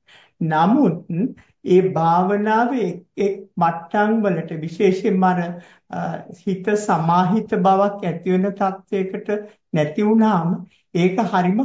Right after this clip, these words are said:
කර්කශ දෙයක් එයා බවට පත් වෙනවා. ඉතින් එයා කොච්චර අදිෂ්ඨානය කරගත්තත් එයාට අතන තියෙන කර්කශ බවක්. ඊට පස්සේ ඒක නිකම්ම අතහැරලා දාන තත්ත්වයට එන්නත් පුළුවන්. නැත්තම්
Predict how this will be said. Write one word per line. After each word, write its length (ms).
කර්කශ 520
දෙයක් 360
එයා 220
බවට 400
පත් 300
වෙනවා. 240
ඉතින් 240
එයා 220
කොච්චර 480
අදිෂ්ඨානය 800
කරගත්තත් 760
එයාට 380
අතන 380
තියෙන 300
කර්කශ 560
බවක්. 400
ඊට 260
පස්සේ 480
ඒක 240
නිකම්ම 500
අතහැරලා 600
දාන 320
තත්ත්වයට 500
එන්නත් 460
පුළුවන්. 400
නැත්තම් 400